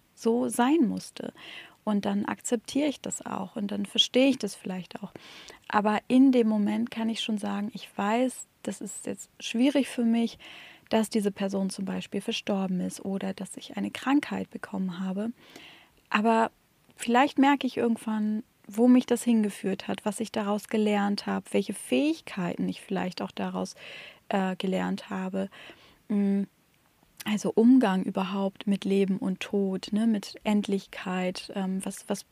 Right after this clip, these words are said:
löst das vielleicht in mir aus? Und das muss nicht immer Angst auslösen.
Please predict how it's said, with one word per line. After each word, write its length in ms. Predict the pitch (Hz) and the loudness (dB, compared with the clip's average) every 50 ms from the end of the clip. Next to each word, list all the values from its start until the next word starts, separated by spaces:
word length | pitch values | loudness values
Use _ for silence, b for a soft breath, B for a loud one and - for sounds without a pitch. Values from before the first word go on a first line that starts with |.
| - - - | -20 -14 -8
löst 440 | - - 196 208 220 247 254 - - | -6 -2 2 6 6 6 4 4 -2
das 120 | 240 - | -8 -8
vielleicht 320 | - - 214 208 202 - - | -6 -2 -2 -2 -2 -4 -2
in 140 | 214 214 220 | 0 2 4
mir 260 | 247 294 285 - - | 4 4 2 2 0
aus? 200 | 180 185 190 - | -2 -2 -4 -2
Und 140 | 214 190 196 | -4 -4 -2
das 140 | 196 - | -2 -2
muss 200 | 214 214 208 - | -2 -4 -4 -2
nicht 180 | - 208 202 - | -4 -6 -6 -4
immer 240 | - 202 190 185 - - | -2 -2 -2 -2 -2 0
Angst 400 | 214 240 254 247 - - - - | 2 2 2 2 2 -4 -8 -6
auslösen. 640 | 180 175 185 - - 185 175 175 180 175 180 190 | -6 -6 -6 -6 -4 -4 -4 -4 -4 -4 -4 -6